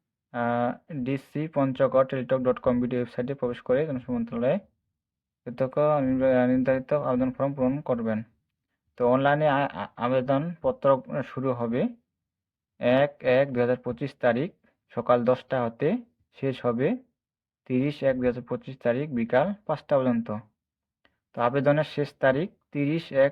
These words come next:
দুই হাজার পঁচিশ বিকাল পাঁচটা, অর্থাৎ দুই হাজার পঁচিশ সালের জানুয়ারি মাসের ত্রিশ তারিখ।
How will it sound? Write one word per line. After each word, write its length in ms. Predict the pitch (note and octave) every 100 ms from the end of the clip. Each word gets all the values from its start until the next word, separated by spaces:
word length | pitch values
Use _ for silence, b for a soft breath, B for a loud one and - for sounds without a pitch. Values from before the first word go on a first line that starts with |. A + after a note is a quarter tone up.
| -
দুই 80 | B2+
হাজার 200 | B2 B2+
পঁচিশ 420 | B2+ A#2+ C3 F3 - -
বিকাল 240 | A#2 B2+
পাঁচটা, 480 | B2 A#2 - - D#3+ - _ _ _ _ _ -
অর্থাৎ 320 | A#2 B2 B2+
দুই 100 | B2+ B2+
হাজার 120 | B2+
পঁচিশ 260 | C#3 C#3+ -
সালের 400 | C3+ B2+ D#3 D#3
জানুয়ারি 440 | B2 B2 B2+ B2+ B2+
মাসের 380 | B2+ - C3+ D#3 _ _ -
ত্রিশ 220 | B2+ A#2+ -
তারিখ। 280 | A#2 D3